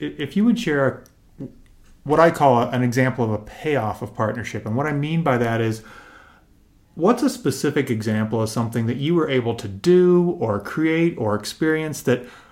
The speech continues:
would not have happened if you hadn't been in partnership? It couldn't have happened on your own.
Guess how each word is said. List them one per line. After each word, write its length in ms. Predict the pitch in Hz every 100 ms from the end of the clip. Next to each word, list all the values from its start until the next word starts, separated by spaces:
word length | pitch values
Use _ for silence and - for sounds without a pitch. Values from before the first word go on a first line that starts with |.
| _
would 320 | 131 139 214 208
not 220 | 190 160
have 120 | 120
happened 680 | - 190 196 113 101 101 - _ _
if 160 | 135
you 120 | 156 135
hadn't 320 | 156 160 131
been 140 | 120
in 100 | 113
partnership? 420 | 117 127 110 110
It 160 | 131 -
couldn't 220 | - 220
have 80 | 165
happened 300 | 175 175 110
on 140 | 104
your 140 | 101 101
own. 180 | 92